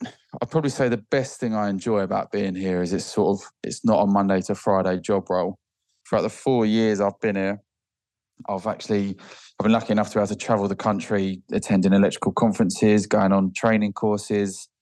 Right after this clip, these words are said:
seeing our clients and their places of work, which has been, it's been great for me. It's exactly why I wanted to get into this industry, just to sort of have my world open up a little bit. Uh, and it's, it's just, it's a great place to work. I've done so many activities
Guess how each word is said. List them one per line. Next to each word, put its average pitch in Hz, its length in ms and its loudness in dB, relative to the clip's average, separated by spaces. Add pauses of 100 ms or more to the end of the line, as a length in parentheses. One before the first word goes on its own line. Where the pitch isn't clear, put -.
(380)
seeing 104 320 0
our 98 280 2 (320)
clients 104 540 -2
and 104 100 -8
their 101 100 -4
places 98 380 -4
of 98 140 -2
work, 107 360 2
which - 140 -10
has 98 100 -12
been, 104 420 0 (800)
it's - 160 -6
been 107 200 2
great 117 240 2
for - 120 -4
me. 104 80 4
It's - 200 -2
exactly 101 440 -4
why 98 100 2
I 92 40 0
wanted 95 200 -2
to - 80 -20
get - 140 -4
into 95 200 -4
this 95 220 -2
industry, 95 400 2
just 98 220 -4
to 92 160 2 (420)
sort - 180 -4
of 101 60 -4
have 95 140 0
my 92 100 4
world 95 300 2
open 92 280 0
up 98 200 -2
a 95 40 0
little 92 200 2
bit. 101 240 0 (840)
Uh, 104 360 2
and 110 120 -2
it's, - 360 -8 (480)
it's 117 100 -10
just, 127 200 -6
it's - 220 -4
a 110 60 0
great 110 240 -2
place 104 220 -2
to 107 100 0
work. 104 300 2
I've 92 80 -2
done 101 160 2
so 113 200 0
many 104 200 2
activities 98 760 -2